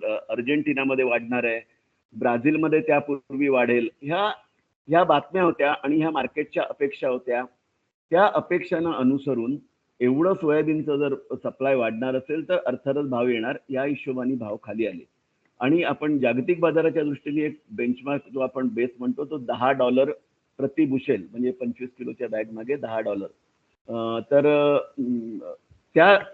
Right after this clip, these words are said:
लेव्हलच्या खाली गेला, जो इतके दिवस म्हणजे सतरा डॉलर पर्यंत गेलेला भाव हा दहा डॉलर पर्यंत आला गेल्या दोन वर्षात.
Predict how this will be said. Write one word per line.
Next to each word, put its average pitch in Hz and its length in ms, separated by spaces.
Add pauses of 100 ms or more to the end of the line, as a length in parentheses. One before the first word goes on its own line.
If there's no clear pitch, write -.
(160)
लेव्हलच्या 160 560
खाली 151 240
गेला, 139 260
जो 120 160
इतके 139 300
दिवस 151 240 (120)
म्हणजे 127 240
सतरा 147 220
डॉलर 139 280
पर्यंत 135 360
गेलेला 120 400
भाव 110 320 (440)
हा 127 100
दहा 127 300
डॉलर 139 300
पर्यंत 143 280
आला 120 180
गेल्या 120 240
दोन 110 200
वर्षात. 101 340